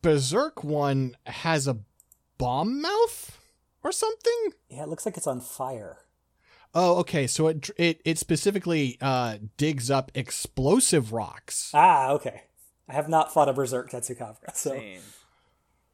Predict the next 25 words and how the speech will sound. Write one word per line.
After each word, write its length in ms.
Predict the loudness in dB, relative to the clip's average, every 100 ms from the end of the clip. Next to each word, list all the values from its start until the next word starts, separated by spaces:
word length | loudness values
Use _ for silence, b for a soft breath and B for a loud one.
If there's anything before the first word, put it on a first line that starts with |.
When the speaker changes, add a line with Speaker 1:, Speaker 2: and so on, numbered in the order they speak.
| _ _ _ _ _ _ _ _ _ _
Speaker 3:
Huh. 320 | -14 -12 -12 -16 _ _ _ _ _ b b b
Speaker 2:
I, 180 | 4 4
something 340 | 0 0 4
I 60 | 4
do 160 | 4
like 160 | 2 2
about 140 | 2
this 100 | -4
monster, 320 | -2 -2 -2 -6
too, 220 | -2 -2
is 180 | 0 -2
if 160 | -2
you 80 | -4
break 320 | 0 0 2
the 80 | 0
tusks, 500 | -2 -2 -2 -2 -4
the 120 | -4
boulders 480 | -2 -2 0 0 0
it 100 | 0
picks 240 | 0 2
up 120 | 0 0
are 80 | -2
much 200 | -4 -4
smaller. 440 | -4 -4 -2 -4
<laughs> 40 | -8